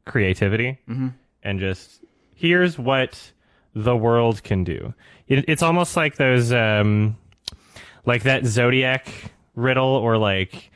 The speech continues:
Speaker 1: solving codes for, like, D N A and science. They're just like, "Let's let everyone figure this out." And then just
Speaker 2: Mm-hmm.
Speaker 1: collectively, you know, there's enough people that it's like, "Oh, wow, there's some really talented,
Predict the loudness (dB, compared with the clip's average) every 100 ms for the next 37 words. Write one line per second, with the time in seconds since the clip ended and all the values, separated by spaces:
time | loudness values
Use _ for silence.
0 | _ _ -6 -2 0 0 0 2 0 -2
1 | -2 0 2 2 -2 -2 0 0 -2 -2
2 | 0 0 0 0 0 0 -2 0 0 0
3 | -2 -4 -8 -10 -2 -2 0 0 0 -2
4 | -2 0 2 2 0 0 0 0 0 0
5 | 2 2 2 2 2 0 2 2 2 0
6 | 0 2 2 2 0 -4 _ -2 0 2
7 | 2 2 0 0 -2 0 2 2 0 -2
8 | -2 0 0 2 0 0 0 2 2 2
9 | -2 0 0 2 0